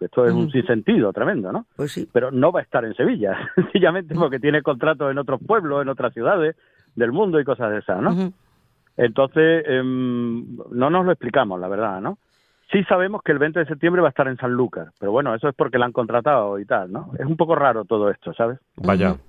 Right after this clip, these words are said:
Speaker 2: <laughs> Realmente. ¿Y la financiación? O sea, ¿cómo la estáis, eh, consiguiendo? Habéis hecho un convenio con la universidad, ¿no?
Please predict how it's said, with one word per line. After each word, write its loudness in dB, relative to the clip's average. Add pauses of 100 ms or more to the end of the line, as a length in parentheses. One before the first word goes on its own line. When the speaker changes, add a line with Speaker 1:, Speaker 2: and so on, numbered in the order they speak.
(280)
Speaker 2:
<laughs> -16
Realmente. 2 (340)
¿Y 6
la 6
financiación? 4 (160)
O -2
sea, -2
¿cómo 0
la 2
estáis, 0
eh, 2
consiguiendo? 2
Habéis 0
hecho -2
un 0
convenio 0
con -2
la 0
universidad, 0 (500)
¿no? -2